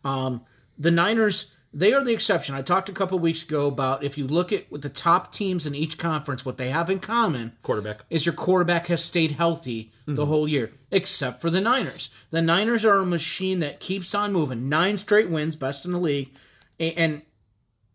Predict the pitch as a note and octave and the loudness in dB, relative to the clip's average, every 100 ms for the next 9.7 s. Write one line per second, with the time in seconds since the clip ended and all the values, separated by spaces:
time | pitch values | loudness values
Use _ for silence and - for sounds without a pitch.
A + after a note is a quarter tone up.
0 | _ F3 D3+ G#3+ - - B3+ G3+ D#3+ D#3+ | _ -2 2 2 0 4 4 6 2 0
1 | E3 D#3 - A3+ F3+ C3 B2+ - C3 C#3 | -2 -2 -2 0 0 -2 -4 -6 -4 -4
2 | G3 E3+ E3 - G2 B1 - - - - | -4 0 -2 -2 -10 -12 -14 -16 -20 -8
3 | - G3+ - - _ - - G3+ C4+ E3 | 4 4 4 -4 _ -20 -2 0 2 4
4 | F3 - C3 B2 C#3+ D#3+ D#3+ E3 A#2+ A2 | 2 2 -2 0 0 0 2 2 2 -2
5 | - - _ _ _ D3+ - B2+ - - | -8 -20 _ _ _ -4 0 -4 -4 -2
6 | E3 G3+ D3 D3 C3+ G#2 G2 - _ _ | 0 0 2 2 2 -6 -10 -12 _ _
7 | _ _ E3 C3+ G#2 G2+ - C3 B2+ C3 | _ _ 2 2 2 -2 -4 -4 -2 -2
8 | A#2+ - _ _ _ _ _ C#3+ D3 - | -4 -8 _ _ _ _ _ 0 0 -4
9 | A2+ A2 - E2+ - - | -2 -2 -4 -10 -10 -18